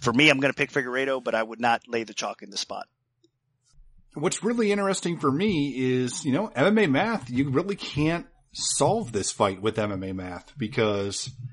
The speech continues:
Speaker 2: yes, uh, Alex Perez lost to Joseph Benavidez, who Deiveson Figueiredo defeated twice in a row to claim the, the title. But, you know,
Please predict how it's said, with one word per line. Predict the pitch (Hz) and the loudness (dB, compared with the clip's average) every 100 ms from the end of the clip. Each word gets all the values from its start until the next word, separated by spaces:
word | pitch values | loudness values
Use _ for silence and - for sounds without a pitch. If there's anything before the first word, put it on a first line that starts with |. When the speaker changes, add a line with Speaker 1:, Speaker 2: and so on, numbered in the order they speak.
| - | -12
Speaker 2:
yes, | 120 117 160 - - - - - - 139 | -4 0 0 -2 -6 -8 -12 -20 -12 -2
uh, | 117 104 101 101 98 104 _ - _ _ _ - - - | 0 2 0 -2 -4 -8 _ -20 _ _ _ -20 -14 0
Alex | 131 135 - | 2 2 0
Perez | 139 120 127 139 | -2 2 2 2
lost | 113 107 120 | 0 0 0
to | 135 | 0
Joseph | 120 113 110 104 | 2 0 0 0
Benavidez, | 113 107 95 98 107 131 - | 0 0 -2 -2 0 0 -2
who | 107 | -2
Deiveson | 107 104 - 107 104 98 110 | 0 0 -2 -4 -4 -6 -8
Figueiredo | - 117 104 98 101 104 104 107 - _ - | -4 -2 0 0 2 2 2 0 -6 _ -8
defeated | 110 - 98 92 | -8 -6 -8 -8
twice | - - 95 104 | -10 -8 -6 -4
in | 117 | -4
a | 95 | -4
row | 90 98 107 131 147 _ | -4 -2 0 -2 -4 _
to | - | -8
claim | - - 113 110 | -6 -2 0 0
the, | 104 101 95 | 0 0 0
the | 98 | -4
title. | - 127 180 120 139 - - - - _ | -2 0 2 0 -2 -12 -20 -20 -20 _
But, | 98 - 180 196 - - _ _ _ _ _ _ - | -10 -2 0 0 -6 -14 _ _ _ _ _ _ -8
you | |
know, | 110 208 | -4 -4